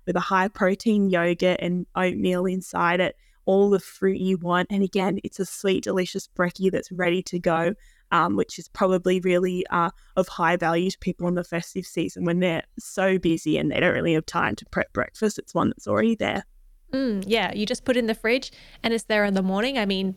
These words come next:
Speaker 2: pancakes sound delicious, but you do have to turn your stove on.
Speaker 1: Yes, you do, which that in itself is a little bit of a, a f-, a barrier, we can say. I'd say probably save the pancakes for your weekend festivities, you know?
Speaker 2: Mm-hmm. Thank you so much.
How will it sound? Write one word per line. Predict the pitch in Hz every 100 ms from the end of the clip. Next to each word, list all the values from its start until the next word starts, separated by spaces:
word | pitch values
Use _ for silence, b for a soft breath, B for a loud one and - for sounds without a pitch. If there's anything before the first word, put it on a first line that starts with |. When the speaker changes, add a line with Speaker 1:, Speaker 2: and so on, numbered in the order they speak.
| - B -
Speaker 2:
pancakes | 254 247 240
sound | - 214
delicious, | 196 202 - 247
but | - -
you |
do | 320
have | 349 339
to | -
turn | 269 240
your |
stove | 196 - 196 170
on. | 165 220 - - - - _ - - b
Speaker 1:
Yes, | 233 247 208 -
you | 226 233
do, | 202 175 175
which | 208 -
that | - 247 247
in | 233 214
itself | - - 202 190 190 -
is | 185
a |
little | 202 240 277 254
bit | 226 202
of | 202 190
a, | 180 -
a |
f-, | - - 202 - -
a |
barrier, | 214 220 185 185 175 185
we | 208
can | 196 202
say. | - 196 - - b b
I'd | - 226
say | - 269 302
probably | 311 277
save | 285 233 214
the | 196
pancakes | - 190 208 196 -
for | 208
your | 185
weekend | 175 180 180 - 170 170 196
festivities, | - 185 185 - 147 147 - - -
you | 202
know? | 214
Speaker 2:
Mm-hmm. | 240 202 185 202 - - - - -
Thank | 220 254
you | 269
so | 254 247
much. | 277 - -